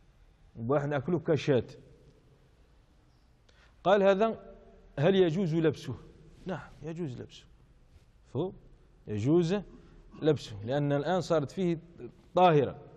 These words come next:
وإن كانت طهارة لغوية، لكن عملًا بحديث المصطفى صلى الله عليه وسلم أن كل إهاب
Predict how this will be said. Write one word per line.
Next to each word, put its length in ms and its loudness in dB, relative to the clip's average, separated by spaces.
وإن 120 -6
كانت 300 -2
طهارة 280 4
لغوية، 520 4
لكن 540 0
عملًا 360 2
بحديث 520 -4
المصطفى 500 -6
صلى 160 -10
الله 200 -8
عليه 300 -2
وسلم 20 -14
أن 200 -2
كل 480 2
إهاب 580 2